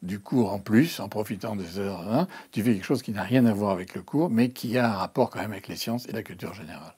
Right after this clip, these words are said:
Alors, j'ai eu l'idée de faire, euh, l'histoire de l'âge et du mouvement de la Terre. C'est une très belle question. Pour le mouvement, c'est assez connu. Pour l'âge, ça l'est moins. Et ça brasse toutes sortes de questions. Euh,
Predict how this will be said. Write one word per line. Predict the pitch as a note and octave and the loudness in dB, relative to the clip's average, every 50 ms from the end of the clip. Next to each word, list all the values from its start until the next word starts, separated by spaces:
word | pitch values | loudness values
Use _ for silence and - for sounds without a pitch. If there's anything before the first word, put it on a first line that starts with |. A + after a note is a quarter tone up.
| _ - - - - - - - - - - - - - | _ -20 -20 -20 -18 -18 -16 -16 -18 -18 -18 -16 -10 -8
Alors, | - - - | -6 -4 0
j'ai | F2+ A2 | 2 4
eu | A2+ | 4
l'idée | G#2+ A2 G2 G2+ B2 C3+ | 4 4 4 6 6 4
de | A#2 G2+ G2 F#2+ | 4 2 -2 -4
faire, | - - - A#2+ B2 C3+ C3 A#2+ A#2 - - - | -4 -2 0 2 2 2 2 0 -4 -8 -8 -6
euh, | A2 G#2+ A2+ A#2 B2+ B2+ B2 | -6 -4 -4 -6 -6 -6 -6
l'histoire | A#2+ A2+ - - - B2+ B2 A#2 | -4 -4 -4 0 0 0 0 0
de | G#2+ | 0
l'âge | G#2 G2+ A2 A#2+ B2 A#2+ A2+ | -2 -2 0 0 0 0 0
et | - G#2 | -4 -4
du | F#2 G2 | -4 -4
mouvement | F#2 G2+ G#2+ G#2 G2+ G#2+ | -4 -4 -4 -4 -4 -4
de | G2+ F2+ | -6 -6
la | - | -10
Terre. | - - - - - - B2+ - - - | -12 -12 -12 -12 -12 -12 -12 -16 -18 -14
C'est | - - A#2+ G2+ | -10 -10 -8 -6
une | A2+ A2 | -6 -6
très | G#2 - - C#3+ | -4 -2 0 0
belle | B2+ C3 A2+ G#2+ | 2 0 -2 -2
question. | - G#2+ - - - - G#2+ A#2 D3 - _ _ _ _ - | -6 -10 -10 -10 -12 -10 -8 -8 -10 -10 _ _ _ _ -2
Pour | - C#3 A2 | 2 4 6
le | G#2+ | 6
mouvement, | G#2+ G2+ F#2+ F#2+ G2 G2 G2 | 6 6 4 2 0 0 -2
c'est | G2+ A2+ - - | -4 -8 -12 -12
assez | - - - - | -12 -10 -10 -12
connu. | - - G2 G2 A2+ B2+ D#3 - - - - - _ - | -10 -10 -8 -4 -4 -4 -4 -6 -10 -16 -20 -18 _ -6
Pour | A2 G#2 | -4 -2
l'âge, | A2+ C3+ D3+ D#3+ - | 0 0 0 0 -2
ça | - - C#3 | -4 -4 -2
l'est | A2 G#2+ | -2 -2
moins. | G#2 F#2+ E2 E2 E2 - - _ _ - - - - - - - _ _ | -2 -4 -6 -8 -12 -12 -16 _ _ -20 -20 -20 -20 -20 -20 -20 _ _
Et | - G2 | -10 -8
ça | - - A2 | -6 -6 -4
brasse | G2 A2+ B2 D3 C3+ - - | -2 0 0 0 0 -2 -2
toutes | - A3+ G3+ - | -2 -2 -2 -2
sortes | - - - D#3 C3 - - - - A2+ | -2 2 2 2 2 2 -4 -12 -10 -6
de | G2+ G#2+ | -6 -6
questions. | G2 - A2+ A#2 - - - - G#2 G#2+ A#2 B2+ A#2 G2 | -6 -6 -10 -12 -12 -12 -10 -8 -6 -4 -4 -4 -6 -8
Euh, | F#2 G2 F#2+ F2 | -8 -10 -12 -12